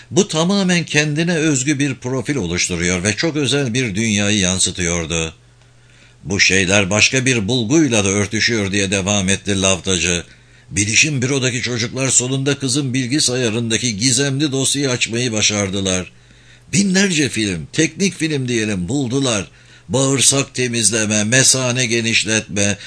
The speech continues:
anüse sonda yerleştirme, ayrıntıları geçiyorum."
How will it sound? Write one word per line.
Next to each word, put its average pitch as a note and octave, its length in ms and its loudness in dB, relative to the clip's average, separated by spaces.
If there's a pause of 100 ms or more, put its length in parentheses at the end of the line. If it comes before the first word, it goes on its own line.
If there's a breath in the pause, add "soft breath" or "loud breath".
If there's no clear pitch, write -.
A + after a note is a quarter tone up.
(140 loud breath)
anüse C#3+ 460 2
sonda C3 440 0
yerleştirme, A2+ 800 0
ayrıntıları C#3+ 640 0
geçiyorum." C3 720 -2